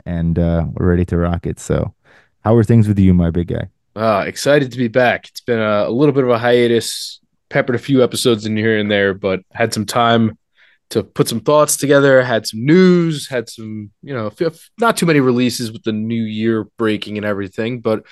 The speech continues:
Speaker 2: we've got a few things. Uh, aside from that, uh, I'd like to congratulate you. I think we've just broke the hundred fifty K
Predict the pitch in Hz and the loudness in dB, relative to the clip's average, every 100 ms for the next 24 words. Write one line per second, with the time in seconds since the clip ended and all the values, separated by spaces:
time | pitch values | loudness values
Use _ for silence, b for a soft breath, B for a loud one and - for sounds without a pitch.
0 | b b 127 131 120 - - 117 101 - | b b -4 -2 -2 -4 -4 -4 -4 -6
1 | 123 123 123 143 - - - 104 - - | -2 -2 -2 -6 -10 -12 -4 -4 -4 -2
2 | 123 113 - 110 120 113 107 104 101 107 | -2 -2 -4 -2 0 2 0 0 -2 -2
3 | 104 107 - - 104 104 101 107 104 107 | -4 -6 -12 -16 -2 -2 0 -2 -2 -4
4 | 135 156 101 - - 101 92 98 - - | -6 -6 -8 -10 -10 -10 -8 -12 -10 -6
5 | 98 - 92 98 101 92 - 90 95 - | -6 -6 -8 -6 -8 -8 -10 -10 -12 -12
6 | - 98 98 | -8 -6 -6